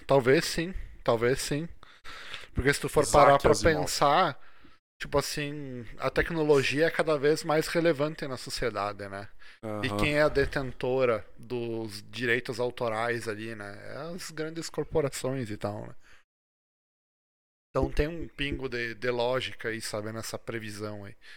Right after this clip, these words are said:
Speaker 1: Mas enfim,
Speaker 2: Aí que
Speaker 1: ah,
Speaker 2: tá, sabe o que que eu não gostei dessa parte?
Speaker 1: O quê?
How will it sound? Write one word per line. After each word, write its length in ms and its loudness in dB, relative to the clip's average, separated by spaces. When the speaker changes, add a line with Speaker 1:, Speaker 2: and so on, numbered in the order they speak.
Speaker 1:
Mas 120 -2
enfim, 400 2
Speaker 2:
Aí 180 6
que 320 6
Speaker 1:
ah, 20 -2
Speaker 2:
tá, 220 6
sabe 300 0
o 40 -6
que 140 -14
que 100 -6
eu 40 0
não 120 -4
gostei 320 0
dessa 220 -4
parte? 420 2
Speaker 1:
O 80 -10
quê? 240 -2